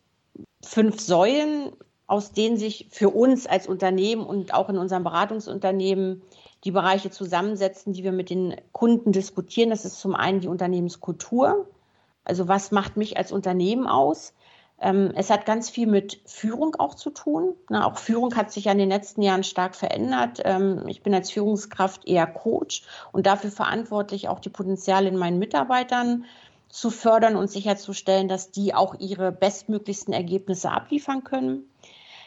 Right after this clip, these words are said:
Es hat, ähm, für uns ganz viel mit dem Arbeitsplatz an sich zu tun, also wie, ähm, agil, mobil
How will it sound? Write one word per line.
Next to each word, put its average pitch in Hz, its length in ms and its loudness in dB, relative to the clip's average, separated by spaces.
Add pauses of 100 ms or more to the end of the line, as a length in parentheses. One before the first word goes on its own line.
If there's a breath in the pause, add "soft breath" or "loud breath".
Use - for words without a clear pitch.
(260 soft breath)
Es 208 160 0
hat, 233 300 0
ähm, 214 320 4
für 202 160 -4
uns 269 420 -2
ganz 233 220 -2
viel 226 220 -2
mit 202 440 0 (120)
dem 190 120 2
Arbeitsplatz 196 640 0
an 185 140 0
sich 240 240 -4
zu 302 140 -6
tun, 277 400 -4
also 185 340 0
wie, 202 320 4
ähm, 208 320 4 (160)
agil, 214 560 4
mobil 247 920 4